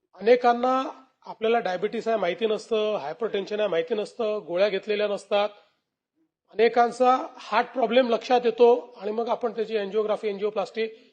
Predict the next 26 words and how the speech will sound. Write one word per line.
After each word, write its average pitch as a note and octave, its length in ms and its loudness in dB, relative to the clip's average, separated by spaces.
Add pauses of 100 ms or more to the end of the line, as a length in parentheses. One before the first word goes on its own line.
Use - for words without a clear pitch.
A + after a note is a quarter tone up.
(140)
जे F#3 100 -8
काही A3 160 0
करायचं G3+ 340 0
आहे G#3+ 120 -2
ते A3+ 40 0
करतो. A3 540 2 (560)
तर B3 80 -2
त्याच्यामुळे B3+ 460 6
आता C4 440 6 (120)
यातनं, F#3+ 400 4 (640)
अ, F#3 300 2 (1120)
एक A3+ 180 0
प्रकारे B3 520 6 (380)
पोलिसांचं A3+ 760 0 (160)
स्कॅनिंग G#3 540 2 (500)
हे A3 140 12
मोठ्या F#3+ 320 4
प्रमाणात A3 400 4
आपण G#3 220 0
त्या G3+ 140 0
ठिकाणी G#3+ 280 0
करतो. A3 240 -6
आणि C4 100 0
मगाशी A3+ 460 -2
राज्यमंत्र्यांनी A3 800 -4
सांगितलं F#3+ 500 -2